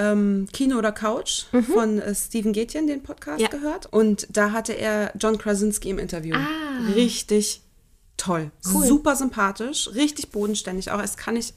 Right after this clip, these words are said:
Speaker 1: euch wirklich nur ans Herz legen.
Speaker 2: Ja, also generelle Interviews,
Speaker 1: Können wir auch
Speaker 2: die sie
Speaker 1: verlinken mal hier, ne,
Speaker 2: Ja,
Speaker 1: in
Speaker 2: wir
Speaker 1: einem
Speaker 2: verlinken
Speaker 1: Podcast.
Speaker 2: alles.
Speaker 1: Das
Speaker 2: Wir
Speaker 1: ist
Speaker 2: verlinken
Speaker 1: echt,
Speaker 2: alles.
Speaker 1: der Podcast ist halt auch echt eine Herzensempfehlung.
Speaker 2: Ja.
Speaker 1: Richtig gut.
Speaker 2: Und ich find sowieso, äh, wenn Interviews,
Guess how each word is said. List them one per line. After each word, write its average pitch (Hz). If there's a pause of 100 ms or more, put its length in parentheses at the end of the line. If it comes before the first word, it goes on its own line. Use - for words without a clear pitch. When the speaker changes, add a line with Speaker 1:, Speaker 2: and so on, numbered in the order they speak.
(140)
Speaker 1:
euch 214
wirklich 202
nur 208
ans 196
Herz 175
legen. 180
Speaker 2:
Ja, 240 (180)
also 240
generelle 262
Interviews, 233
Speaker 1:
Können 247
wir 302
auch 226
Speaker 2:
die -
sie - (220)
Speaker 1:
verlinken 190
mal 160
hier, 175
ne, 185
Speaker 2:
Ja, 208
Speaker 1:
in 185
Speaker 2:
wir 185
Speaker 1:
einem 208
Speaker 2:
verlinken 202
Speaker 1:
Podcast. 151
Speaker 2:
alles. -
Speaker 1:
Das 196
Speaker 2:
Wir 196
Speaker 1:
ist 214
Speaker 2:
verlinken 180
Speaker 1:
echt, 196
Speaker 2:
alles. 160
Speaker 1:
der 277
Podcast -
ist -
halt -
auch -
echt -
eine 320
Herzensempfehlung. 190
Speaker 2:
Ja. 349
Speaker 1:
Richtig -
gut. - (400)
Speaker 2:
Und 247
ich 240
find 302
sowieso, 254
äh, 226
wenn 226
Interviews, 233